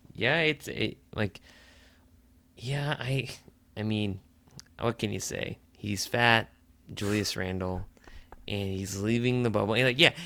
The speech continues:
and you guys got on my head and you said, "Oh, well, looks like the images say he's super buffed up." And then we saw another image of him arriving to the bubble, and it was just like they caught him at his best angle, and he's still actually just fat Zion or fat Julius. He just,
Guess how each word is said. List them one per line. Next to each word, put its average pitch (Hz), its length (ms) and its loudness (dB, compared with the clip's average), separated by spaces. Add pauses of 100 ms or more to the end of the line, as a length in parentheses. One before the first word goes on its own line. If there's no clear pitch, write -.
(160)
and 135 180 4
you 214 120 4
guys 196 260 2
got 127 160 6
on 135 100 4
my 147 140 4
head 104 540 4
and 104 200 0
you 110 120 4
said, 101 500 0 (420)
"Oh, 135 160 2
well, 98 240 0
looks 123 280 0
like 120 180 4
the 117 220 -2
images 107 760 -2 (120)
say 110 440 4
he's 113 300 2
super 113 320 0
buffed 104 340 4
up." 107 220 4
And 101 120 0
then 104 120 0
we 101 80 2
saw 104 240 2
another 98 280 4
image 104 280 2
of 107 100 2
him 113 160 0
arriving 101 440 2
to 113 100 2
the 110 120 0
bubble, 120 360 4
and 107 120 2
it 104 100 4
was 98 220 0
just 104 340 0
like 98 280 -2 (280)
they 104 120 2
caught 110 300 4
him 107 100 2
at 104 120 2
his 95 160 -2
best 98 340 -2
angle, 113 440 2 (380)
and 104 120 0
he's 98 120 0
still 104 300 2
actually 104 300 2
just 104 240 0
fat 101 340 2
Zion 101 680 0
or 95 80 -4
fat 98 280 2
Julius. 104 500 2
He 98 80 -2
just, 101 240 0